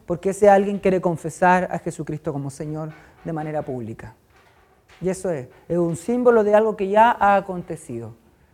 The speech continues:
Algo que aconteció en el ambiente espiritual, luego nosotros hacemos la dimensión física de esto. Una de las cosas que nosotros tristemente muchas veces traemos es que nuestros hijos son salvos,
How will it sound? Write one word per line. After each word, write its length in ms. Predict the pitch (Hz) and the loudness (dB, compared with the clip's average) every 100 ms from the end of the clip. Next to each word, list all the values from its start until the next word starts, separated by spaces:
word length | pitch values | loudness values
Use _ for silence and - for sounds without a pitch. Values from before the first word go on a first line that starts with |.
| _ - | _ -2
Algo 220 | 190 196 | 0 0
que 60 | 190 | -2
aconteció 800 | 190 175 175 - - 233 254 - - | -4 -6 -6 -8 2 4 4 0 -10
en 120 | 175 | -6
el 100 | 185 185 | 0 0
ambiente 360 | 175 214 208 | 2 2 4
espiritual, 680 | 208 202 190 226 254 302 330 - - | 0 0 0 6 6 6 0 -14 -4
luego 260 | 196 220 220 | 4 6 6
nosotros 540 | 214 - 240 247 254 277 - - | 4 4 4 6 2 -2 -18 -12
hacemos 400 | 180 214 214 208 | -8 -4 -2 4
la 120 | 190 | 4
dimensión 680 | 190 180 160 233 233 254 - - _ _ | 4 -2 0 4 4 2 -8 -20 _ _
física 580 | - 226 208 185 156 131 | -8 -6 -4 -6 -8 -8
de 100 | 113 | -10
esto. 300 | - - - _ _ _ _ - | -14 -20 -20 _ _ _ _ 2
Una 160 | 233 | 6
de 60 | 247 | 8
las 100 | 233 | 8
cosas 260 | 254 254 254 | 6 6 6
que 120 | 233 | 4
nosotros 540 | 214 262 262 262 254 | 6 6 6 4 2
tristemente 680 | 269 269 - 262 277 269 220 | 0 0 2 2 4 0 -2
muchas 300 | 226 233 214 | -4 -4 -2
veces 240 | 233 233 | -2 -2
traemos 540 | - 220 254 254 262 214 | 2 4 4 2 0 0
es 60 | |
que 100 | - | 0
nuestros 360 | 220 214 196 247 | 0 -2 -8 -6
hijos 200 | 233 220 | -8 -6
son 160 | 214 | -8
salvos, 580 | - 233 208 139 - - | 0 2 2 -2 -14 -20